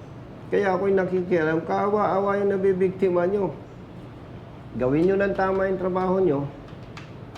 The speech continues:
ba't ako makikialam?" Hmm. Nakakapagod. Nag-e-entertain kami ng tawag, twenty-four seven. Hmm. Eh, siyempre,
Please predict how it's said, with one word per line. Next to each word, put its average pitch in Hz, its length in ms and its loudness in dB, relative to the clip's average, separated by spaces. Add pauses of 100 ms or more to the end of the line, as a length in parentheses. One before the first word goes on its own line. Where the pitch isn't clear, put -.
(120)
ba't 180 120 -6
ako 214 200 -4
makikialam?" 156 800 0 (1000)
Hmm. 98 160 -8 (1600)
Nakakapagod. 160 800 -4 (1160)
Nag-e-entertain 135 880 0
kami 151 240 -2
ng 151 200 -2
tawag, 165 360 -2 (120)
twenty-four 120 600 -4
seven. 120 480 -6 (800)
Hmm. 104 160 -10 (640)
Eh, 123 40 -4
siyempre, 147 400 2